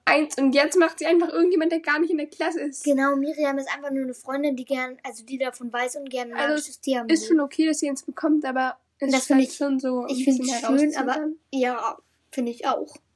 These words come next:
Speaker 2: Okay, also sie macht jetzt auch ja immer so neu-, neue Bände, in denen gar kein magisches Tier kommt.
Speaker 1: Ja, endlich Ferien.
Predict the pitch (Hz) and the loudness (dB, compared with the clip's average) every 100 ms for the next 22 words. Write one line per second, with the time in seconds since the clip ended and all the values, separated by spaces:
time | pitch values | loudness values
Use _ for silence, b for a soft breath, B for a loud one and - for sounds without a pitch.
0 | _ - B B B B _ - 294 277 | _ -20 B B B B _ 2 4 2
1 | 220 - _ _ _ _ - 262 262 269 | 0 -12 _ _ _ _ 0 2 4 2
2 | 294 285 277 - 269 269 254 254 240 - | 2 0 -2 -4 -4 -2 0 -2 -4 -6
3 | _ _ _ _ _ _ - 247 269 277 | _ _ _ _ _ _ -4 4 4 4
4 | 277 247 254 269 247 254 240 247 233 226 | 0 0 2 2 2 0 -4 -2 -4 -6
5 | 302 B B B 262 240 247 240 247 247 | -10 B B B 2 4 2 2 0 -2
6 | 240 220 233 254 294 - 320 311 311 359 | -6 -8 -10 -10 -14 -6 -6 -4 -6 -8
7 | - - 247 254 247 - - 262 285 302 | -4 4 4 4 0 -6 -2 2 2 0